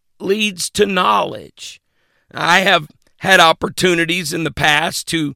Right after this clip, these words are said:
do things that were certainly way beyond my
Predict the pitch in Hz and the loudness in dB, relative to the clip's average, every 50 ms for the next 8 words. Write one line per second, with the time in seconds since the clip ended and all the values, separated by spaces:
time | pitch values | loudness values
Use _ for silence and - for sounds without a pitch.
0 | - 151 123 185 202 208 - - - 165 165 160 175 165 139 170 160 - 160 156 | -12 -10 -6 -4 -4 -6 -4 -2 0 0 0 0 -2 -4 -4 -4 -4 -4 -2 0
1 | 156 151 151 147 131 _ _ _ _ _ _ _ _ - - - - - 240 233 | 0 2 0 0 -4 _ _ _ _ _ _ _ _ -12 -6 -2 2 4 6 6
2 | 220 - 196 190 180 170 165 151 135 _ _ _ _ _ - 196 220 226 262 262 | 6 4 2 -2 0 0 -2 -2 -4 _ _ _ _ _ -18 -16 -8 0 0 2
3 | 254 254 247 247 233 233 220 202 170 165 190 185 175 170 165 160 156 151 151 147 | 4 6 6 6 6 6 4 -2 -4 -6 -2 0 2 4 4 4 2 0 0 -4
4 | 143 - - 147 160 156 151 147 147 143 151 151 | -6 -6 -6 -2 0 2 2 4 2 2 0 -4